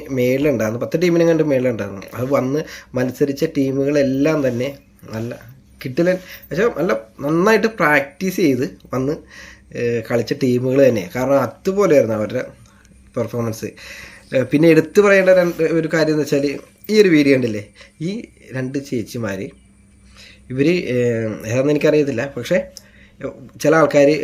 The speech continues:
വണ്ണമുണ്ട്, ഇച്ചിരി തടി കൂടാന്നൊക്കെ പറഞ്ഞിട്ട് പല കാര്യങ്ങളിൽ നിന്നും മാറിക്കും. "അയ്യോ, എന്നെക്കൊണ്ട് പറ്റത്തില്ല, അയ്യോ, ആൾക്കാർ കളിയാക്കും", അങ്ങനെയൊക്കെ ചിന്തിക്കുന്ന ചില ആളുകൾ ഉണ്ട്,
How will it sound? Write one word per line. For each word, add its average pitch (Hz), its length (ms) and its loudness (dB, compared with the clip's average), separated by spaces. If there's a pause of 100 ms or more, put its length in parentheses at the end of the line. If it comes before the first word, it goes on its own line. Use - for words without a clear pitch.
(160)
വണ്ണമുണ്ട്, 127 480 0
ഇച്ചിരി - 380 -8
തടി 123 220 -2
കൂടാന്നൊക്കെ 123 420 -2
പറഞ്ഞിട്ട് 117 340 -4 (420)
പല 123 200 -2
കാര്യങ്ങളിൽ 131 340 0
നിന്നും 127 240 -4
മാറിക്കും. 113 380 -2
"അയ്യോ, 117 180 0
എന്നെക്കൊണ്ട് 117 320 -4
പറ്റത്തില്ല, 110 480 -4 (360)
അയ്യോ, 117 200 0 (220)
ആൾക്കാർ 110 340 -4
കളിയാക്കും", 110 680 -2
അങ്ങനെയൊക്കെ 160 360 0
ചിന്തിക്കുന്ന 160 600 0
ചില 143 240 -2
ആളുകൾ 123 360 -2 (160)
ഉണ്ട്, 143 340 2